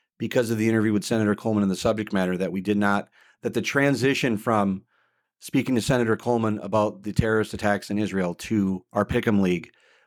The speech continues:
was not as smooth of a transition as we thought. So we decided to withhold that, but I do want to disclose that Becky was throwing the heat. That audio may be released at a later point, maybe in a best of,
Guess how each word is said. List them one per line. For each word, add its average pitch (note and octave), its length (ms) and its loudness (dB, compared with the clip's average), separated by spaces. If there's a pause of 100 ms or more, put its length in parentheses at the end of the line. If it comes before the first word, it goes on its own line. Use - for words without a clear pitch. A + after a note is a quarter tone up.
was A2 200 -2
not A2+ 220 2
as G#2+ 140 0
smooth A#2+ 340 -2
of G#2 80 0
a G#2+ 60 2
transition G#2 580 0
as F#2 140 -2
we F#2 100 -4
thought. F2 420 -4
So G2 420 0 (340)
we A#2+ 100 0
decided A2+ 440 0
to G#2+ 60 0
withhold G#2+ 520 0
that, E2 320 -6 (320)
but B2 100 -2
I B2 100 2
do A2+ 380 0
want B2+ 240 2
to A#2 60 -2
disclose G#2 500 -4
that G2 220 -4
Becky G#2+ 320 0
was G2+ 160 -2
throwing G#2+ 340 0
the F2+ 80 -2
heat. C#3 460 -6 (260)
That A2+ 140 2
audio A#2 320 2
may G#2+ 200 2
be A#2+ 120 0
released A2 420 2
at A2 60 2
a G2+ 60 0
later G2+ 220 0
point, G2 300 -6
maybe A2 240 -4
in G#2+ 80 -4
a G2 60 -6
best A2 340 -4
of, G2 320 -4